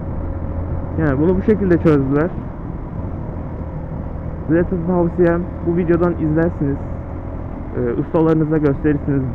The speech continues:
Böyle böyle yapıyorlar dersiniz. Yani ben de, e, biraz araştırarak, biraz ustamın sayesinde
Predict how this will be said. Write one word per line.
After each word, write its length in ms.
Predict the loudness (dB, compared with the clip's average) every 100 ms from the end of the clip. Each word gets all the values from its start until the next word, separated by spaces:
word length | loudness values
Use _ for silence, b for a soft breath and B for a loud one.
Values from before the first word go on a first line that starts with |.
| 4
Böyle 300 | 6 6 6
böyle 200 | 4 2
yapıyorlar 460 | 0 0 0 -2
dersiniz. 400 | -2 -4 -2 -2 -4 -6 -6 -6 -6 -6 -8 -6 -4 0
Yani 240 | 4 4 4
ben 200 | 4 4
de, 180 | 2 0 -6 -4
e, 260 | -2 0 4
biraz 200 | 4 4
araştırarak, 680 | 4 4 2 2 4 4 2 -2 0
biraz 200 | 2 2 -2 -8
ustamın 360 | -2 2 2
sayesinde 800 | 2 2 2 0 0 2 2 2